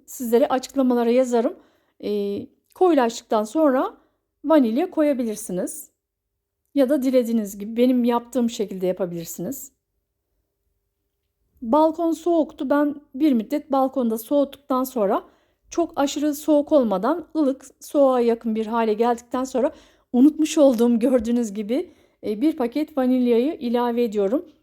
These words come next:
Ve, e, bir pakete sıvı krema gösterdim gördüğünüz gibi. Yarısını içerisine, yarısını da üzerine ganaj olarak kullanacağız.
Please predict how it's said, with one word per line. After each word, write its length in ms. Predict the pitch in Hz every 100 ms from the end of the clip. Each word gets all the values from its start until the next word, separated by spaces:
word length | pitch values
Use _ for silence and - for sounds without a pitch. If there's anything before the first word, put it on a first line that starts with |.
| _ -
Ve, 280 | 247 359 -
e, 320 | 240 240 214
bir 180 | 302 370
pakete 420 | 311 294 262 359
sıvı 320 | 349 311 294
krema 320 | 302 294 269 247
gösterdim 580 | 196 - 185 180 190
gördüğünüz 420 | 196 196 190 190 190
gibi. 240 | 208 392 _ _ _ 240
Yarısını 500 | 339 359 - 254 277
içerisine, 840 | - - 339 311 269 233 226 381 - _ -
yarısını 420 | 320 269 254 240
da 80 | 370
üzerine 460 | - 254 285 247
ganaj 420 | 285 269 262 262 247
olarak 440 | 208 247 381 -
kullanacağız. 760 | 269 233 220 190 214 415 -